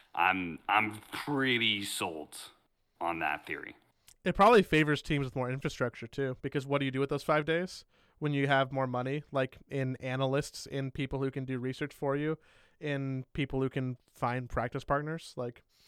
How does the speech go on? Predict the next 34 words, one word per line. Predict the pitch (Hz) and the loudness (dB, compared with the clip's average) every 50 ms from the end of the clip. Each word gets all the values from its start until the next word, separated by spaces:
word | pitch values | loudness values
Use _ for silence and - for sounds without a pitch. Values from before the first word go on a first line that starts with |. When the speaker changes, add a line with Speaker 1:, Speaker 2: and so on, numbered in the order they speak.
| _ - _ _ | _ -20 _ _
Speaker 2:
I | - 143 | -2 0
imagine | 139 139 139 139 139 131 147 135 | 2 4 4 4 4 2 2 0
that, | 131 120 - | 0 -2 -2
that | - 123 | -6 -4
the | - 120 117 | -4 -4 -6
infrastructure | 113 - 123 - 123 117 - - | -6 -8 -8 -6 -6 -6 -8 -8
potentially | - 135 127 - - 123 127 | -8 -8 -8 -6 -8 -8 -6
helps | 147 143 147 - - - | -6 -8 -8 -8 -10 -12
too. | - - 143 147 156 - _ _ - - - - - - - _ _ _ - | -8 -6 -6 -6 -6 -10 _ _ -20 -20 -20 -20 -20 -20 -20 _ _ _ 8
Also, | 165 220 240 - 302 | 8 8 8 8 4
like, | 226 196 165 151 - - - - | 6 6 4 4 2 -2 -2 4
who | - 196 269 | 6 8 8
are | 339 | 8
you | 359 285 | 6 6
scrimming | 262 - - - - - 147 285 226 160 127 110 - - _ _ _ _ | 2 2 -2 -6 0 2 4 4 4 4 2 -2 -8 -16 _ _ _ _
for | - - 147 | -2 0 2
those | 139 131 - | 2 0 0
five | - - 135 123 123 - | 0 0 0 0 0 -4
days? | - 113 95 87 120 - - - _ _ _ - | -6 -8 -8 -8 -12 -14 -16 -20 _ _ _ -12
<laughs> | - - - - - - - _ _ _ _ _ _ _ _ _ _ _ _ _ _ - - - - | -10 -10 -10 -10 -12 -18 -20 _ _ _ _ _ _ _ _ _ _ _ _ _ _ -12 -8 -4 2
Speaker 1:
Yeah, | 170 135 113 120 110 85 | 4 6 6 6 6 6
like, | 80 87 107 110 101 - - - - | 4 4 2 2 2 0 -10 -12 -10
uh, | - - - - 131 | -8 -8 -6 -2 0
there's | 139 139 135 120 | 2 2 2 0
probably | - - - 123 113 127 170 226 214 147 123 | -2 0 4 4 6 6 4 4 2 0 0
gonna | 110 - 110 107 | 0 0 -2 -2
be | 95 - 95 95 92 | -2 -2 -4 -4 -4
players | 82 - - - 92 101 123 127 117 95 - 104 | -6 -10 -8 -2 0 2 2 2 0 -2 -4 -8
and | 95 92 - | -8 -8 -8
teams | - - - 113 120 127 123 110 - - | -10 -8 -4 -4 -2 -2 -2 -4 -6 -8
who | - 85 | -8 -6
stick | 87 - - - - - - - 117 110 - - | -4 -4 -4 -4 -8 -8 -6 -4 -4 -4 -4 -4
around | - 98 87 80 76 76 80 90 117 151 151 131 113 107 107 107 113 117 117 - | -6 -6 -6 -8 -8 -4 0 2 4 6 6 6 4 2 0 -2 -4 -6 -8 -8
because | - 98 - - 101 90 85 82 80 - - | -10 -10 -10 -8 -8 -8 -8 -8 -10 -12 -12